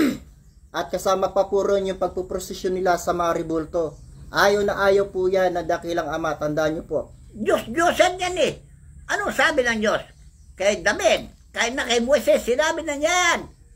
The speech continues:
Speaker 2: Ha? Na huwag sasamba sa ribulto. Sa Deuteronomio.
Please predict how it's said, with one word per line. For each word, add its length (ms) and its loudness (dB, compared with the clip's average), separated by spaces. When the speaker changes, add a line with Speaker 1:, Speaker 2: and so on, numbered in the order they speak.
Speaker 2:
Ha? 160 -6
Na 240 0
huwag 360 0
sasamba 560 0
sa 160 2
ribulto. 720 -2
Sa 180 2
Deuteronomio. 1000 0